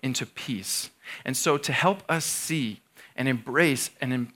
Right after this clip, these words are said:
and experience this gift of peace all through this month of December, we've been looking at one particular text from the Bible. It's from the book of Isaiah. And it's there that we see this beautiful gift of peace unfolded for us.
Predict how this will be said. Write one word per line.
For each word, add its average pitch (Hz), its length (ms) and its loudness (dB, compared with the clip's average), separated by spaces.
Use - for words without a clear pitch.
and 127 120 0
experience 165 680 0
this 156 200 -2
gift 190 280 0
of 208 140 -8
peace 127 360 0
all 156 160 6
through 202 140 -4
this 180 200 0
month 160 240 2
of 151 80 -8
December, 165 440 2
we've 139 180 -4
been 131 160 0
looking 175 260 -2
at 127 100 2
one 160 280 0
particular 175 460 -2
text - 400 -4
from 117 180 -6
the 107 60 -4
Bible. 101 480 -2
It's - 120 -6
from 160 120 -2
the 131 80 0
book 156 220 -4
of 147 100 -10
Isaiah. 110 580 -2
And 123 120 -2
it's 131 160 0
there 156 260 4
that 135 160 -6
we 139 100 -6
see 139 260 -4
this 127 180 -4
beautiful 139 440 -2
gift 123 360 -6
of - 180 -20
peace 123 340 -6
unfolded 117 540 -6
for - 220 -10
us. - 300 -14